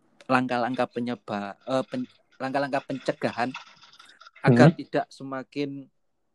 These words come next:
Speaker 1: apa ya, tinggi kasusnya gitu loh. Jadi
Speaker 2: Iya sih, iya sih.
Speaker 1: semua diawasi kita, kita semua sebagai
Speaker 2: Hmm.
Speaker 1: masyarakat.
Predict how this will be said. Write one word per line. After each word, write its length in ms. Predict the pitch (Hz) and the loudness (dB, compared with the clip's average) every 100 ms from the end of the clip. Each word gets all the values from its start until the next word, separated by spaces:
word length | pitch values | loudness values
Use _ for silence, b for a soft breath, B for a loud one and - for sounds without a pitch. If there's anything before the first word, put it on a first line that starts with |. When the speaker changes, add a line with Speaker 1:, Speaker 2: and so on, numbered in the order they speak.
| _ _ _ _ _ _ _ _ _ _ _ - | _ _ _ _ _ _ _ _ _ _ _ -18
Speaker 1:
apa 140 | 208 | -14
ya, 100 | 110 _ | -14 _
tinggi 200 | 196 156 | -6 -6
kasusnya 420 | 202 151 135 131 131 | -6 -8 -10 -14 -12
gitu 240 | 120 117 | -12 -14
loh. 40 | - _ _ _ _ - | -16 _ _ _ _ -10
Jadi 320 | 113 160 156 - | 2 2 2 6
Speaker 2:
Iya 240 | 135 131 | 8 8
sih, 160 | 127 120 | 6 4
iya 160 | 110 | 4
sih. 160 | 110 107 104 - | 4 0 -4 -14
Speaker 1:
semua 320 | - 139 165 | -2 4 4
diawasi 320 | 160 127 120 107 | 4 -2 -4 -8
kita, 320 | 107 113 127 147 _ | -16 -16 -18 -20 _
kita 400 | - 104 110 110 110 | -16 -8 -8 -8 -12
semua 240 | 113 117 | -12 -14
sebagai 240 | - 107 - | -10 -12 -6
Speaker 2:
Hmm. 80 | 104 | 2
Speaker 1:
masyarakat. 520 | 123 131 - - | 4 4 2 -2